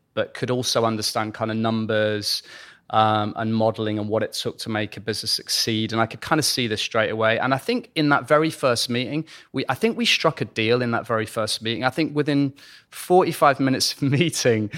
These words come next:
w-, I'd kind of made him an offer to invest in a company. And I made an offer, which I'm kind of proud of, actually, and, and I think was the right thing to do. I made an offer that was, like, fifty or a hundred percent higher than the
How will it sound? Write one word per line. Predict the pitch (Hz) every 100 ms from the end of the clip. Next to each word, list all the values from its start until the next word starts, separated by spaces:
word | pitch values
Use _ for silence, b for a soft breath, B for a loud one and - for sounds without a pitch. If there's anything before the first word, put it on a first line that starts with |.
| B B _ -
w-, | 151 139
I'd | 135 -
kind | - 147 160
of | 151
made | 131 117
him | 107
an | 101
offer | 104 - 131
to | 147 -
invest | 113 107 -
in | 113
a | 101
company. | - 98 - 104 120 - _ _ -
And | 151
I | 156
made | 175 196 196
an | 160
offer, | 165 - 135 117 110 107 - -
which | 135 127
I'm | 147
kind | - 214 226
of |
proud | - - 131 131
of, | 127 -
actually, | 127 - - 127 131 135 B B -
and, | 131
and | 147
I | 131
think | 156 139
was | 127
the | 120
right | 127 120
thing | 131 120
to | 120
do. | - 117 123 120 B B B
I | 131
made | 135 175
an | 180 151
offer | -
that | -
was, | 127 117
like, | 127 117 117 - - 127 _ _ -
fifty | - 180 - 175
or |
a | 143
hundred | - 147 143
percent | 135 - 135
higher | - - 123 123
than | 135
the | 123